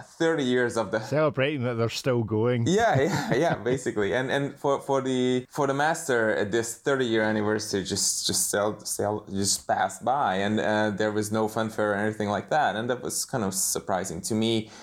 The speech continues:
Speaker 1: And again, this is a dated watch, and someone's making this comment like, "Oh, you know, how can, how,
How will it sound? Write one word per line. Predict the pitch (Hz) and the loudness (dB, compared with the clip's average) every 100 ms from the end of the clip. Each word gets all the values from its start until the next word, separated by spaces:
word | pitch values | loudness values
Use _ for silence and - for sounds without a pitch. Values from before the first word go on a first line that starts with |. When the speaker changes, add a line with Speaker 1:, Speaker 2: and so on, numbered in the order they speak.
| - - - | -20 -20 -4
Speaker 1:
And | 131 135 135 | 0 2 2
again, | 160 160 | 0 0
this | 135 - | 0 -2
is | 156 | -2
a | 139 | -2
dated | 117 - 139 143 147 117 | -4 0 2 2 -2 -2
watch, | 107 107 107 - 117 | 0 2 2 0 -4
and | 107 | -2
someone's | 131 127 117 107 | 0 0 0 0
making | 110 110 110 | 0 0 0
this | 104 101 | 0 0
comment | 110 104 95 | 0 0 0
like, | 95 95 | 0 2
"Oh, | 120 110 | 0 2
you | 117 | 0
know, | 110 | 0
how | 104 120 | 0 -2
can, | 117 110 | -2 -4
how, | 95 | -2